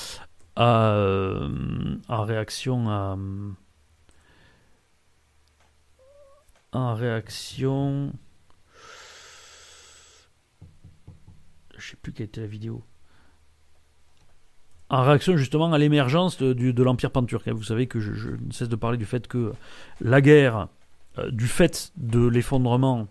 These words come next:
à la fin de la confrontation, euh, de la Russie d'une part, de, euh, l'Iran d'autre part et de la Chine bien sûr, euh, va ouvrir tout l'espace, euh, central eurasiatique à l'expansionnisme turc,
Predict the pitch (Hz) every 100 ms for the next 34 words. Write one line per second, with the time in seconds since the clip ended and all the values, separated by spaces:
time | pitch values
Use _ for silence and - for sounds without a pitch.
0 | _ - 107 - 131 117 104 110 107 104
1 | 107 107 104 104 117 - - - - -
2 | - - - 120 120 131 123 127 127 117
3 | 120 127 113 - - - _ _ _ _
4 | - _ _ _ _ 147 123 117 135 135
5 | 123 113 110 107 107 104 107 107 117 131
6 | 131 131 113 - 117 113 104 - 135 123
7 | 113 - 117 104 101 - 151 - - -
8 | - - - 117 113 107 110 113 - 185
9 | 160 165 170 - - 180 - - 143 131
10 | - - - 185 - - 233 196 190 -
11 | - 120 113 110 107 104 101 110 107 -
12 | 50 - 135 127 - 131 113 113 110 160
13 | - - - - - - - - 135 131
14 | 123 123 - 127 139 127 120 110 - -